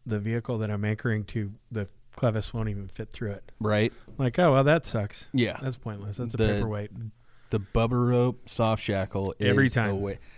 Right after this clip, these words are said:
Speaker 2: And they have so many different versions of it now. You can get
Speaker 1: Yep.
Speaker 2: super heavy duty ones. Um, you can get U T V rated ones. Um,
Speaker 1: Which, uh, let's be real, the U T V rated ones, with the exception of the size,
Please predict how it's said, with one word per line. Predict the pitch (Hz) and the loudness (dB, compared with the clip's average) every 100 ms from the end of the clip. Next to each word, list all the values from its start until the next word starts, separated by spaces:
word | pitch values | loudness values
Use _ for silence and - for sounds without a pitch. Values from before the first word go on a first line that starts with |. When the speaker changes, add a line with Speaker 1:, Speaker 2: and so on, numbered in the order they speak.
| - - | -20 -20
Speaker 2:
And | - 180 | -8 -2
they | 202 | 0
have | 175 | 0
so | - 135 120 | -2 -2 0
many | 110 101 | 0 -2
different | 101 95 98 | -4 -6 -6
versions | 101 101 107 104 | -2 -2 0 -2
of | 101 101 | -2 -2
it | |
now. | 101 101 | -2 0
You | 104 107 | 0 -2
can | - 104 | -4 -4
get | 101 | 0
Speaker 1:
Yep. | 113 110 - | 0 -2 -6
Speaker 2:
super | - 135 127 123 | 0 0 2 0
heavy | 123 117 | 0 0
duty | 117 117 117 | 0 0 2
ones. | 117 117 113 117 - | 2 0 0 -2 -4
Um, | 107 104 98 95 - - - - | -2 -2 0 -4 -8 -20 -20 -10
you | - 110 | -4 -2
can | - 101 | -2 -2
get | 101 90 | -2 -4
U | 104 120 | -2 -2
T | 117 113 | -2 -6
V | 107 113 113 | -4 -4 -2
rated | 110 110 104 | -2 -2 -2
ones. | 104 107 104 104 - - - | -2 -2 -2 -4 -8 -14 -10
Um, | 98 - | -2 4
Speaker 1:
Which, | 196 165 180 - - - - | 4 4 -4 -8 -20 -20 -2
uh, | 131 139 143 | 0 0 0
let's | 139 - | 0 4
be | 131 | 4
real, | 117 113 107 | 6 4 2
the | 113 | 4
U | 123 131 | 4 4
T | 135 | 2
V | 120 113 | 4 4
rated | 117 117 120 | 4 2 2
ones, | 123 135 127 - | 0 0 -4 -4
with | 139 - | -4 2
the | 127 | 2
exception | 120 143 135 - 143 | 4 4 4 4 4
of | 127 | 4
the | 117 | 2
size, | 110 131 117 139 143 | 4 4 6 4 2